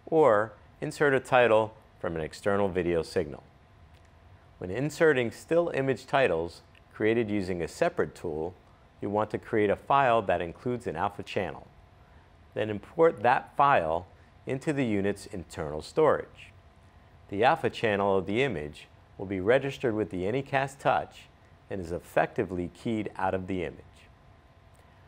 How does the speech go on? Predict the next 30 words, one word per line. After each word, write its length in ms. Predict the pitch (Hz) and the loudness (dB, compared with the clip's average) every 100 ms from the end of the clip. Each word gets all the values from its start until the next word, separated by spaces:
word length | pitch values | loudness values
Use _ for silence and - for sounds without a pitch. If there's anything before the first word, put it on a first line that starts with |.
| - | -16
When 160 | - 92 | -8 -4
using 320 | 110 113 110 | -4 -2 -2
external 600 | 92 - - 143 165 175 - | -2 -6 -4 2 4 2 2
input 360 | 156 156 98 | 0 0 -2
signals 520 | - 90 82 85 78 | -2 -6 -4 -6 -4
as 160 | 85 73 | -6 -6
a 60 | 78 | -6
title, 540 | - 156 92 73 85 - - - - - | -2 0 0 -2 -8 -16 -20 -20 -20 -12
the 80 | - | -12
portions 560 | - 147 151 - 151 | -4 -2 0 -2 -2
of 120 | 131 117 | 0 2
the 160 | 117 | 2
image 320 | 117 98 87 | 2 0 -2
with 160 | 82 71 | -6 -10
high 300 | - 113 127 | -2 2 2
brightness 640 | 131 139 - 92 85 - - - - - - | 2 -2 -2 -8 -10 -18 -20 -20 -20 -14 -8
will 80 | |
be 120 | 92 92 | -6 -4
displayed 580 | 90 - - 120 120 | -6 -4 2 4 4
as 180 | 117 98 | 0 -2
a 60 | 110 | -6
title. 400 | - 104 69 69 - - _ - - - - - - - | -2 0 -2 -8 -18 -20 _ -20 -20 -20 -20 -20 -20 -4
Let's 200 | 143 - | -4 2
take 180 | 175 160 | 0 4
a 60 | |
look 200 | 156 180 | 2 4
at 140 | 117 - | 2 0
the 80 | |
titler 480 | 85 139 143 139 135 | -2 0 2 2 0
tool. 360 | - 104 78 | 0 -4 -4